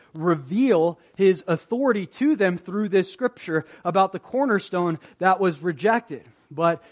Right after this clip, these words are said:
he's ultimately pointing to the Word to point to himself. See, the Word of God is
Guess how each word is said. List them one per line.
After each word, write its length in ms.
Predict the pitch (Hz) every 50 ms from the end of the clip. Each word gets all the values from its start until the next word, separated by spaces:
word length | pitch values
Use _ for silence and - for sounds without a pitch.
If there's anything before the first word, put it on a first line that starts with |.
| -
he's 200 | - 190 170 147
ultimately 640 | 196 233 269 262 247 214 196 185 175 180 180 202 208 208 - _ _
pointing 500 | - - 220 240 262 285 285 277 269 247
to 160 | - - 233
the 100 | 185 196
Word 400 | 180 175 202 247 311 359 370 330 - _ _ _ _ _ -
to 100 | - 190
point 300 | 190 - 226 247 240 -
to 100 | - 202
himself. 560 | 180 160 147 - - - - 196 156 123 - _ _ _ _ _ _ _ _ _
See, 260 | - 220 233 220 - _ _ _ _ _
the 100 | - 190
Word 320 | 196 175 170 196 277 320 339
of 160 | 302 185 139
God 380 | 151 170 175 185 190 226 214 - _ _ -
is 320 | 190 196 196 190 190 -